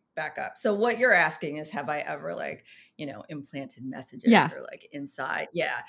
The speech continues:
Speaker 1: And absolutely, you know, The Perfect Find was based on a real relationship I had.
Speaker 2: Right.
Speaker 1: It's a fictionalized version of something that happened
Speaker 2: Of course.
Speaker 1: in my life. So I was inspired by this guy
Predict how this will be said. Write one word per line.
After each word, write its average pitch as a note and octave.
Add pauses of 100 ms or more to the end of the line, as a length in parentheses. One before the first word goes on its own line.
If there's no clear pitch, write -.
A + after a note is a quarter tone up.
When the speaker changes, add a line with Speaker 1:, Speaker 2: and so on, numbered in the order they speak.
(220)
Speaker 1:
And F3+
absolutely, E3
you F3
know, D3
The F3
Perfect A3+
Find F3
was D3
based D3+
on C#3+
a D3
real D#3
relationship G3
I D3+
had. D3+
Speaker 2:
Right. F3 (100)
Speaker 1:
It's G3
a F#3+ (240)
fictionalized G3
version E3+
of D3+
something C#3
that C3
happened C#3+
Speaker 2:
Of -
course. F3+
Speaker 1:
in A#2+
my -
life. D#2+ (100)
So D3
I D#3
was D3
inspired D3+
by D#3
this D#3
guy E3+